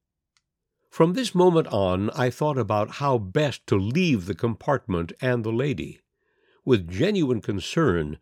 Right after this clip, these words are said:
I thought of the many useful items that might still be in the suitcase. The newspaper no longer interested me, and I had come to dislike the landscape. Luckily, a gentleman entered the compartment,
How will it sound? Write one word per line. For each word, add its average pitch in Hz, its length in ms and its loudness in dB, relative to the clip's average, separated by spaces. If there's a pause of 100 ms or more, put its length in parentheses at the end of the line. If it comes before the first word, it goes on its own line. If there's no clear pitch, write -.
(160)
I 123 160 -2
thought 139 240 -2
of 117 120 -4
the 104 100 -2
many 135 260 0
useful 120 600 -2
items 98 460 -2
that 104 160 -4
might 104 200 -2
still 151 380 -2
be 95 260 -4
in 90 80 -4
the 104 100 -4
suitcase. - 720 -8 (640)
The 131 100 2
newspaper 139 520 0
no 110 160 2
longer 113 360 0
interested 123 520 -2
me, 87 300 -2 (340)
and 110 160 -2
I 101 140 0
had 104 140 -4
come 131 240 -4
to 117 80 -4
dislike 120 580 -2
the 117 120 -6
landscape. 127 760 -4 (1040)
Luckily, 123 500 0 (220)
a 135 100 -4
gentleman 127 520 0
entered 104 280 -2
the 98 60 -2
compartment, 85 680 -4